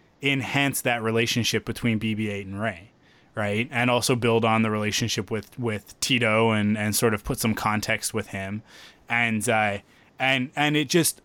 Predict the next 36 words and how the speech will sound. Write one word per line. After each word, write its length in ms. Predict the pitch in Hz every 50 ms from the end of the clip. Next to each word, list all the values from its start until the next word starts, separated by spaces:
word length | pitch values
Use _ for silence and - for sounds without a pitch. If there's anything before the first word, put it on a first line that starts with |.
| _ _
I 120 | 131 139
don't 100 | 143 143
know, 80 | 143 135
I 180 | 123 123 131 131
think 240 | - - 139 131
that 140 | - 139 120
there's 200 | 113 131 127 117
really 200 | 123 123 123 120
great 200 | 104 120 113 113
opportunity 600 | 113 110 - 117 104 - - 117 113 104 107 107
to 100 | 98 104
talk 340 | 95 - - 117 113 107 -
about 200 | 135 131 131 -
that 220 | 151 139 139 143
stuff. 440 | - - - 147 143 156 165 - - - - - - - - - _
And 440 | - 127 127 123 120 117 113 104 - - - - - - _ _ _ - - _ -
hopefully, 800 | - - 160 165 175 - - - 139 127 120 110 107 107 110 - _ _ _ _ _ _ _ _ _ _ _ _ _ _ _ - -
in 100 | - 165
the 80 | 165 151
same 240 | - - 185 202 202
way 120 | 208 208
that 120 | 196 196
I 80 | 185 170
think 220 | 151 185 175 -
Matt 160 | 143 143 143 156
and 120 | 151 143
I 100 | 139 135
converted 540 | - - 151 143 127 139 139 139 135 131 -
some 180 | - 131 120
people 460 | - - 147 135 - 123 120 117 113 - - - - - _
that 160 | 131 127 -
didn't 200 | - 139 143 147
necessarily 680 | 127 127 120 - 135 117 - 143 131 127 123 120 117 113
watch 420 | 107 104 113 120 123 120 - -
Clone 340 | - - 127 131 139 131 110
Wars, 360 | 95 95 95 95 107 - -